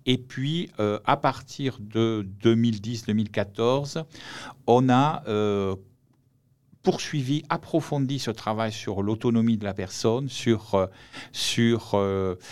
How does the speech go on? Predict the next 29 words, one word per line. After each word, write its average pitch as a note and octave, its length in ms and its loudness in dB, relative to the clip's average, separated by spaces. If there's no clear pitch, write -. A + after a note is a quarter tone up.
euh, F#2 640 0
voilà, A2 240 2
sur F#2 220 -8
l'individualisation. G#2 1200 -2
Et D#3 360 2
on B2 180 0
a C3+ 80 2
aussi D3+ 500 -2
modifié C#3 600 -2
profondément B2 760 0
nos C3 160 2
prises A#2+ 240 -2
en A2+ 80 2
charge, A#2+ 340 -2
notamment A2+ 380 -2
dans A#2+ 120 0
le G2+ 120 -2
cadre, G#2 480 -2
euh, F#2+ 160 4
de G2 80 0
la G2 100 0
prise G#2 180 -2
en G#2+ 60 2
charge G2+ 480 -2
des, F#2 340 0
des F#2+ 80 2
troubles A#2 280 0
du G#2+ 60 0
neurodéveloppement G#2 920 2